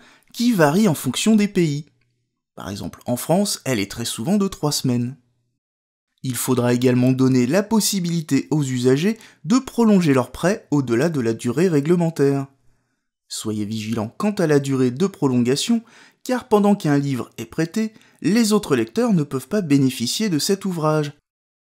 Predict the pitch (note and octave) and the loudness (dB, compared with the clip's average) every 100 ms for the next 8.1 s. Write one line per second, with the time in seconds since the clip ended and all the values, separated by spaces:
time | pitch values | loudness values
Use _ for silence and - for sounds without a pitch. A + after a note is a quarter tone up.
0 | - - G#3+ G3 E3+ - D#3 D3+ C#3+ C#3+ | -8 -2 0 4 2 4 2 2 0 0
1 | C#3+ C3 D#3+ D3+ C#3+ - B2 B2+ C#3 G#3+ | 2 4 2 2 0 -2 -4 -4 0 2
2 | F#3 D#3 B2+ C#3 G3+ - _ _ - A#3+ | 4 4 4 4 0 -4 _ _ -4 0
3 | A3+ F3+ F#3 G3+ E3 D3 D#3 D3 C#3 C3+ | 2 2 4 4 4 2 0 2 2 0
4 | - B2 - A2+ - D#3+ F#3 F#3 - E3 | -2 -6 -6 -8 -2 0 0 -2 -2 2
5 | C3+ A#2 A2+ - A2+ F#3 - - D#3+ D#3+ | 2 2 -4 -6 -8 -8 -6 -2 2 2
6 | D#3 C3 B2+ - _ _ - - - B2+ | 2 0 -2 -6 _ _ -18 -16 -10 -6
7 | D3+ - - _ _ - F2+ - A#2+ D#3+ | -6 -6 -20 _ _ -12 -10 -6 -2 0
8 | F#3+ | -2